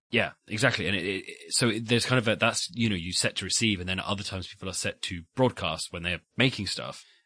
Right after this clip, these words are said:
And the two aren't necessarily linked in the way that they are on, on Twitter. So I think that there, there's less of a, I guess, like, when you think about TikTok, there are obviously loads of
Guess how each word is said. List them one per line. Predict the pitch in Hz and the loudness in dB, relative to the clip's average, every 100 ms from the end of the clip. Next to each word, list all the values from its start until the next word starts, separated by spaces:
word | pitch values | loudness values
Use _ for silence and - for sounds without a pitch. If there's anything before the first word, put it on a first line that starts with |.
| - | 0
And | 110 | 2
the | 107 | 2
two | - 139 | 4 6
aren't | 127 101 | 6 2
necessarily | 107 - - 95 90 | -4 -2 0 0 0
linked | 92 123 - - - - | -2 -4 -8 -14 -10 0
in | 120 | 0
the | 120 | 4
way | 127 | 2
that | 113 | 2
they | 120 | 2
are | 123 127 | 4 2
on, | 120 - | 0 -2
on | 117 | -4
Twitter. | 110 131 - 143 - _ _ _ - | -2 -2 -2 -4 -6 _ _ _ -2
So | 107 | 0
I | |
think | - 98 | 2 2
that | 104 | 2
there, | 104 | 2
there's | 98 104 95 107 | 2 0 2 0
less | 110 | 0
of | 117 | 2
a, | 107 92 87 85 _ _ _ - | 4 4 2 -2 _ _ _ -2
I | 120 | 0
guess, | 139 - | 0 2
like, | 139 - | 2 0
when | 147 139 143 170 | -6 -6 2 2
you | 175 | 2
think | 220 | 0
about | 208 156 | 0 0
TikTok, | 131 107 82 - | -2 -2 -6 0
there | 117 | 4
are | 117 | 4
obviously | 139 139 | 4 2
loads | 110 107 107 | 4 2 2
of | 95 | -2